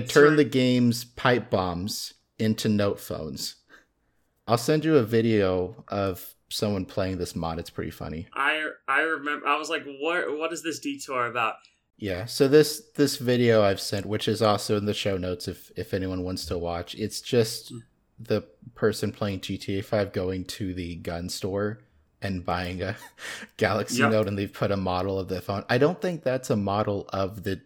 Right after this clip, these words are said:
Speaker 2: of the Note, uh, seven. I think that's, like, a Note four or something. It looks a little bit different, but it's, it's, it's labeled as the Note seven, so that's, that's the joke. And then they, the guy just throws the phone as if it's a bomb and it explodes.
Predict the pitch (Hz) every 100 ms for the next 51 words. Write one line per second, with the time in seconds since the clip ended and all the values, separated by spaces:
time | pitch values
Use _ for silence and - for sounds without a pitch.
0 | _ - 98 90 90 87 82 80 - _
1 | 98 90 85 - 90 85 73 - 104 117
2 | 117 113 - 95 - 92 87 87 92 92
3 | - _ _ _ _ - - 87 87 107
4 | 113 117 104 104 107 107 113 107 98 107
5 | - 101 95 80 - - - - 98 101
6 | - - - - - _ - 110 - 120
7 | 117 131 120 110 98 98 - 92 90 -
8 | - 80 80 - 87 - - 92 - -
9 | - 80 85 95 98 92 90 95 - _
10 | - 98 98 90 87 87 - - 98 92
11 | 95 95 - 90 85 92 90 98 92 92
12 | - 87 85 85 85 87 85 87 85 87
13 | - - 80 85 - -